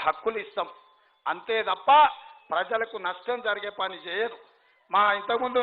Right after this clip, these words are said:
నాగేశ్వర రెడ్డి ఆయన చెప్తుండు, ఇందిరమ్మ ఇల్లు రాజోలి ఒడ్డెపల్లిలో మేము పదిహేను వందలు ఇచ్చినాం ఆ ఇళ్ళ. ఇవాళ ఒక్కరికన్నా డబుల్ బెడ్‌రూమ్ ఇల్లు వచ్చిందా? వచ్చిందా? ఎవరికైనా డబుల్ బెడ్‌రూమ్ ఇల్లు వచ్చిందా?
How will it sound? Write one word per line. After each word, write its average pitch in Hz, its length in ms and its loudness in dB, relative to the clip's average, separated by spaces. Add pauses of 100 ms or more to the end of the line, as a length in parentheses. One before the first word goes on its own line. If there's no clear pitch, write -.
నాగేశ్వర 233 360 2
రెడ్డి 226 180 2
ఆయన 208 180 -2
చెప్తుండు, 202 380 -8 (640)
ఇందిరమ్మ 269 420 4 (180)
ఇల్లు 277 240 6 (720)
రాజోలి 277 560 6 (140)
ఒడ్డెపల్లిలో 247 680 2 (600)
మేము 233 160 -6 (120)
పదిహేను 233 480 0
వందలు 226 320 -2
ఇచ్చినాం 208 340 -4
ఆ - 20 2 (120)
ఇళ్ళ. 185 100 -2 (640)
ఇవాళ 269 220 6 (100)
ఒక్కరికన్నా 294 600 4
డబుల్ 269 240 2
బెడ్‌రూమ్ 269 280 2
ఇల్లు 233 160 2
వచ్చిందా? 226 320 2 (1040)
వచ్చిందా? 311 420 6 (1000)
ఎవరికైనా 339 500 6
డబుల్ 339 240 6
బెడ్‌రూమ్ 339 300 6
ఇల్లు 320 160 6
వచ్చిందా? 339 360 6